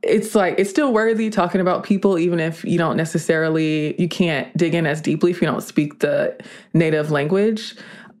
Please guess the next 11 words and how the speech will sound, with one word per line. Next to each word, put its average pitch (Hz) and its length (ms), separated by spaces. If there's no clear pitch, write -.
of 175 120
the 185 80
person 185 300
that 180 100
you're 180 120
talking 190 300
about. 202 420
But - 440
I, 165 260
I 190 60
really 180 640